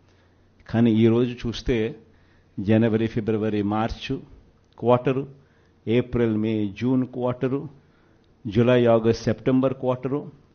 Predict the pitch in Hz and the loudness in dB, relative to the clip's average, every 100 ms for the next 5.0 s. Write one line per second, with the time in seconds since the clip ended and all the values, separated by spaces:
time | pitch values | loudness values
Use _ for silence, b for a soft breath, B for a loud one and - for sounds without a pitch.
0 | _ _ _ 120 120 165 - 143 165 139 | _ _ _ -8 0 0 0 0 4 4
1 | 135 - 165 156 156 143 131 127 127 113 | 2 0 2 4 4 4 4 2 0 -4
2 | - 110 101 - - 110 - 127 101 110 | -6 -6 -8 -10 -16 -20 -10 -8 -2 0
3 | 131 147 151 127 - 151 127 120 - b | 2 2 2 -2 -4 0 0 0 -4 b
4 | b b b b 98 95 98 113 117 107 | b b b b -6 -2 2 2 2 0